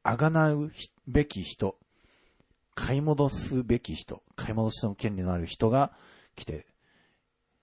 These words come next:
ね、買い戻すんですね。聖書は買い戻しで満ちております。イエス様は、ね、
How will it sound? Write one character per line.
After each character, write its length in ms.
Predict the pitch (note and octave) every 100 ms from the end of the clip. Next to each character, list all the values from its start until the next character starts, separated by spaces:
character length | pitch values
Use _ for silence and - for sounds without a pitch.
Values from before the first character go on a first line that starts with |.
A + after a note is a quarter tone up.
| _ _ _ _ _ -
ね、 160 | F2 -
買 180 | - G#2+
い 20 |
戻 220 | F#2+ G2+
す 120 | -
ん 40 | D#2+
で 80 |
す 120 | D2 F2+
ね。 260 | D#2+ - _ _ _ _ _ _ _ _ _ _ _ _ _
聖 240 | - B2+ A#2
書 200 | - E2+
は 200 | F2+ - _ - _ _ _
買 260 | - - B2
い 40 |
戻 280 | C3 C3 B2
し 240 | - -
で 160 | G#2+ B2
満 140 | A#2 A2
ち 80 | -
て 60 |
お 60 | F2
り 60 |
ま 120 | E2 E2
す。 160 | - - _ _ _
イ 120 | A2+
エ 40 | E3
ス 80 |
様 180 | - A#2+
は、 240 | F#2 E2+ - _ _ _
ね、 100 | -